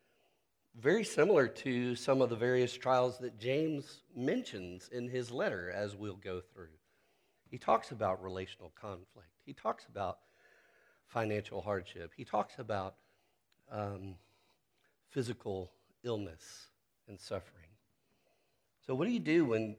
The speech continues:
you encounter trials like these, or maybe not like these, but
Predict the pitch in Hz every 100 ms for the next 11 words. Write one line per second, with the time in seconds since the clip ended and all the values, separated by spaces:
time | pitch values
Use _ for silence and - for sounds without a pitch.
0 | - 120 110 - 139 143 131 - 135 127
1 | 117 107 104 104 107 101 - _ _ _
2 | _ _ _ _ _ _ _ _ _ _
3 | - 143 143 139 131 113 - _ _ 123
4 | 120 131 131 120 113 120 107 113 107 113
5 | 147 123 -